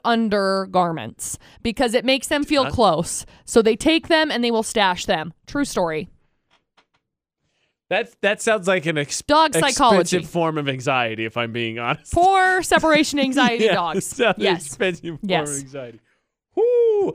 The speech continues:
Speaker 1: Yes.
Speaker 2: I don't know. I, if I had scrolled past this video, like, you know, a little bit ago, I wouldn't have thought much of it. "Oh, that's interesting." But then we had the debate today, and I'm like, "Okay, that's, that's a bunch of money down the drain for a mask." You couldn't, I don't know, coffee filters,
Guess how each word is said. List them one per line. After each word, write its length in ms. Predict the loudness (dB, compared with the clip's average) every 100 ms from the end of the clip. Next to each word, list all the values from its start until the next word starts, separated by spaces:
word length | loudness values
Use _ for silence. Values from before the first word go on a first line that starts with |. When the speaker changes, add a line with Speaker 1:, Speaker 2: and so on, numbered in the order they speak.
| -6
Speaker 1:
Yes. 140 | -4
Speaker 2:
I 120 | 0 2
don't 100 | 2
know. 60 |
I, 340 | 2 0 0 -2
if 120 | 2
I 140 | 0
had 120 | 0 -2
scrolled 320 | 0 0 2
past 260 | 0 0
this 120 | -4 -4
video, 280 | -2 0
like, 280 | 0 -2 -2 -14 _
you 100 | -2
know, 180 | -2 0
a 60 | -2
little 200 | -2 0
bit 140 | 0
ago, 200 | 2 2
I 140 | 2 0
wouldn't 180 | -2 -4
have 100 | -2
thought 220 | -2 -2
much 140 | -2 -4
of 100 | -4
it. 120 | -4
"Oh, 120 | -4
that's 200 | -6 -8
interesting." 380 | -10 -6 -8 -8 -14 -20 _
But 80 | -2
then 120 | 0
we 60 | 0
had 80 | -2
the 80 |
debate 340 | -4 0 0 2
today, 180 | 0 0
and 60 |
I'm 40 | -2
like, 160 | -2
"Okay, 320 | -2 0 0
that's, 360 | 2 -2 -2 -14 -18 -20 -20 _ _
that's 220 | -16 -12
a 40 | -6
bunch 240 | -4 -4
of 60 | -6
money 220 | -6 -4
down 180 | -4 -6
the 80 | -6
drain 300 | -4 -4 -4
for 140 | -6
a 40 | -4
mask." 360 | -2 -4 -6
You 60 | -8
couldn't, 180 | -8 -4
I 60 |
don't 80 | -4
know, 60 | -4
coffee 400 | -2 -2 -2 -6
filters, 640 | -4 -4 -2 -6 -6 -14